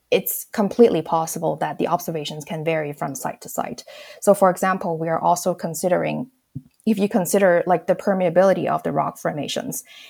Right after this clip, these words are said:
in partic-, at particular sites, it could already, like, you know, affect, you know, how far the fluid might have diffused away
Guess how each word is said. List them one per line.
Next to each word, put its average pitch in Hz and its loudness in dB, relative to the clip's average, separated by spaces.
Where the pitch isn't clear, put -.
in 170 0
partic-, 170 -6
at 175 -2
particular 165 -6
sites, - -6
it 226 6
could 190 4
already, 190 4
like, 160 -2
you 180 -2
know, 160 -4
affect, - -2
you 170 -6
know, 156 -6
how 185 2
far 170 2
the 175 -2
fluid 170 -2
might 160 -6
have 160 -4
diffused 175 -6
away 180 -2